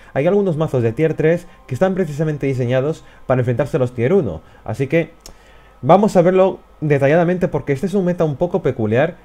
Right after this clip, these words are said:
es un poco dispar y que no solo por ser tier uno vas a ganar de una forma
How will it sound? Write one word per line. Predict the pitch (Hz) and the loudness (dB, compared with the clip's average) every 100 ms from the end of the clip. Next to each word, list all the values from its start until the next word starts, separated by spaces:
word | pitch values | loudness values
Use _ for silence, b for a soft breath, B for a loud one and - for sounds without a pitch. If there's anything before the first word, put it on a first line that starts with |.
| - | -8
es | 151 | -6
un | 147 | -2
poco | 151 135 143 131 120 110 104 B B | -2 0 6 8 6 2 -2 B B
dispar | 117 123 - 131 175 208 B B - | -4 -2 2 4 4 0 B B -6
y | 131 123 | -4 -2
que | 131 123 120 117 | 0 2 2 -2
no | 110 135 170 | -4 -4 -4
solo | 185 202 180 | -2 -2 0
por | 165 | 0
ser | - 156 | 2 2
tier | - 143 147 | 2 0 2
uno | 143 117 | 0 2
vas | 123 123 | 0 0
a | 120 | -2
ganar | 113 123 123 104 B B | 2 2 2 0 B B
de | 131 | -2
una | 135 | -2
forma | 127 131 123 123 117 | 2 0 2 0 0